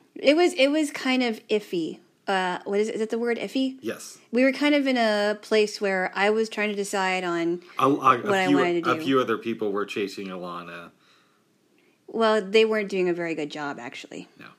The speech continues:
Speaker 1: They
Speaker 2: So
Speaker 1: were not doing a good job.
Speaker 2: And so I was kind of like, "Hey, you know, I like being around you,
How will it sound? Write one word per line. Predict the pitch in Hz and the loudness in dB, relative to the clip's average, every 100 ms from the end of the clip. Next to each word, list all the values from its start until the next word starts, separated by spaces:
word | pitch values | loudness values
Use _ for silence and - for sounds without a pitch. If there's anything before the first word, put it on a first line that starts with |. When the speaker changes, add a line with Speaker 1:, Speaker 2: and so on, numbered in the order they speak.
| _ _ - | _ _ -14
Speaker 1:
They | 196 185 | -4 -2
Speaker 2:
So | |
Speaker 1:
were | 180 | 0
not | 175 147 | 0 -2
doing | 165 | -4
a | 156 | -4
good | 151 | -6
job. | 143 131 143 - _ _ - | -8 -10 -10 -16 _ _ -10
Speaker 2:
And | 113 104 | -8 -4
so | 110 | -2
I | 104 | 0
was | 104 104 | -2 -4
kind | - 101 | -4 -6
of | 101 | -6
like, | 90 95 | -6 -6
"Hey, | 110 123 | -6 -6
you | 120 117 | -4 -4
know, | 110 | -2
I | |
like | 104 104 104 | -2 -4 -4
being | 98 | -6
around | 95 113 117 113 | -6 -6 -6 -6
you, | 87 87 85 85 | -6 -8 -8 -12